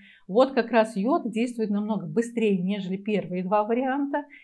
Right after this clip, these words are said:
Необходимо взять просто обычную ватную палочку, смочить её йодом и наносить точечно на папиллому два раза в день, утром и вечером. При помощи йода, если папиллома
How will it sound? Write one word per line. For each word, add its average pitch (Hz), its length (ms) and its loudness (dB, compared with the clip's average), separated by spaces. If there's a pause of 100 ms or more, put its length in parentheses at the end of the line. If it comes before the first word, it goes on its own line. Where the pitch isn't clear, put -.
(140)
Необходимо 262 600 4
взять 202 320 0
просто 202 580 -2 (220)
обычную 196 640 0
ватную 175 640 -2
палочку, 220 720 -2 (120)
смочить 247 540 0
её 196 220 2
йодом 175 560 -2 (440)
и 254 480 0
наносить 240 720 2
точечно 254 680 2
на 233 180 2
папиллому 202 840 0
два 220 280 2
раза 214 260 0
в 175 100 -2
день, 170 300 -10
утром 202 480 0
и 220 100 -4
вечером. 185 600 -6 (340)
При 233 140 2
помощи 233 500 2
йода, 208 640 0 (160)
если 226 280 -2
папиллома 226 640 0